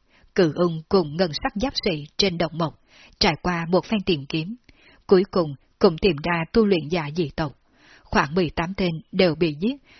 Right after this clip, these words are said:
hoặc bị bắt làm tù binh, chỉ có một số ít ẩn nặc cao minh ở gần đó, hy vọng là có thể thoát được một mạng.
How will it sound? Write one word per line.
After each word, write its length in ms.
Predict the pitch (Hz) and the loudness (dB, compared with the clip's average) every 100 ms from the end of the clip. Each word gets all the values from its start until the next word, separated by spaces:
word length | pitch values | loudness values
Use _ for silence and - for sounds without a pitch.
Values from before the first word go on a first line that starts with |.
| - | -4
hoặc 240 | 196 - | -2 0
bị 140 | 175 | 0
bắt 260 | 165 247 - | 0 -2 -2
làm 220 | 190 156 - | -4 -4 -2
tù 140 | 175 | -2
binh, 240 | 147 170 156 _ _ _ - | 0 -2 -6 _ _ _ 2
chỉ 120 | 202 | 4
có 140 | - 247 | 4 2
một 160 | 202 - | 2 2
số 140 | 196 | 2
ít 140 | 175 294 - | 2 0 0
ẩn 140 | 175 139 | -2 -2
nặc 220 | 175 - | -8 -6
cao 140 | 175 165 | -4 -2
minh 200 | 170 160 160 | -2 -4 -2
ở 120 | 175 156 | -2 0
gần 200 | 185 147 | -2 0
đó, 260 | 165 170 247 _ - - | -4 -4 -12 _ -20 -8
hy 180 | - 226 | 2 2
vọng 220 | 180 147 | 2 -2
là 220 | 156 160 | -2 -4
có 140 | - 269 | -2 -2
thể 120 | - - | -2 -4
thoát 180 | 262 277 | -4 -2
được 300 | 185 151 - | -2 -2 -4
một 260 | 180 185 165 | 0 0 0
mạng. 280 | 170 135 | -8 -8